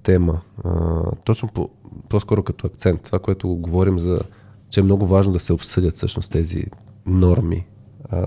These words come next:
защото от моя опит има супер много екипи, в които изобщо не е ясно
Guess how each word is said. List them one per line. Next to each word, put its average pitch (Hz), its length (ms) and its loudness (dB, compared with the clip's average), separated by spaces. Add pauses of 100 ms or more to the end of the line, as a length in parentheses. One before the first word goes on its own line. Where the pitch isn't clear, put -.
(100)
защото 104 800 0 (320)
от - 160 -8
моя 107 160 4
опит 101 300 2
има 95 140 0
супер 92 300 -4
много 85 200 0
екипи, - 300 -2
в - 60 -18
които 101 380 0 (920)
изобщо 95 400 0
не 87 160 2
е 85 40 4
ясно 82 420 -2